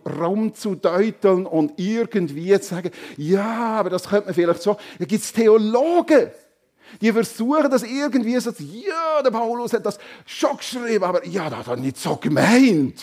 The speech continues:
in der damaligen Zeit.“ Und wir versuchen, dann rumzudeuteln und irgendwie abzuschwächen. Und dann rühren wir gut, wenn wir sagen, „Aber es steht doch so hier.“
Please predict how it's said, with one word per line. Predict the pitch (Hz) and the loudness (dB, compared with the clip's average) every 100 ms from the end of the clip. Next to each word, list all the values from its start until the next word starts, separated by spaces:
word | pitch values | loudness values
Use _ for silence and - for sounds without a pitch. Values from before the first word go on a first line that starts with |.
| - | -18
in | 139 107 | -12 -6
der | 127 | -2
damaligen | 123 135 113 104 | -2 -2 -4 -6
Zeit.“ | - 156 98 - - _ _ _ _ _ _ _ _ _ _ _ _ _ _ _ _ - | -6 -6 -6 -12 -20 _ _ _ _ _ _ _ _ _ _ _ _ _ _ _ _ -4
Und | 165 | 0
wir | 196 | 2
versuchen, | 190 202 247 233 | 0 2 2 4
dann | 233 226 190 | 4 4 2
rumzudeuteln | 214 285 285 - - 226 262 - 233 233 | 4 6 4 2 0 4 4 6 4 4
und | 208 196 - | 0 0 2
irgendwie | 233 254 208 180 202 | 0 2 0 0 0
abzuschwächen. | 190 262 - - 196 202 - 208 190 - - - _ _ _ _ | 0 0 -6 -2 2 2 -2 -6 -6 -14 -20 -20 _ _ _ _
Und | - 185 | 0 4
dann | 196 | 6
rühren | 202 202 196 | 6 6 4
wir | 185 | 2
gut, | 180 196 220 214 | 4 4 6 2
wenn | 202 | 0
wir | 180 | 0
sagen, | 196 180 | 2 2
„Aber | 170 165 156 | 4 2 2
es | |
steht | - - 175 233 247 - | -2 -4 0 2 2 0
doch | 196 - | -4 -4
so | - 170 123 | 0 0 0
hier.“ | 117 139 113 | -4 -4 -6